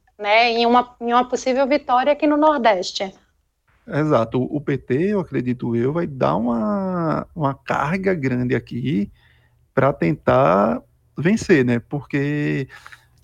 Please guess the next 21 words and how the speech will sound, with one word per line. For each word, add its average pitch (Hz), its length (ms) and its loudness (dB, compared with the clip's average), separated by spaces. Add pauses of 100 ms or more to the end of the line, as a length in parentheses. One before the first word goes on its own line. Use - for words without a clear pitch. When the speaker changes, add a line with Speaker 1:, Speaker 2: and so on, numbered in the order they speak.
(120)
Speaker 2:
se - 240 0
eu 160 80 4
não 143 140 0
me 262 120 -2
engano, 139 540 0
posso 147 220 -2
estar 151 160 2
errado, 127 360 2
mas 143 140 -2
eu 143 80 0
acredito 135 420 -6
que 156 300 -4
a 147 140 -2
única 202 420 -4
candidatura 175 840 -4 (540)
do 135 380 -4
P 196 180 -2
T 135 160 -4
no 123 100 0
segundo 127 440 -2
turno 143 580 -2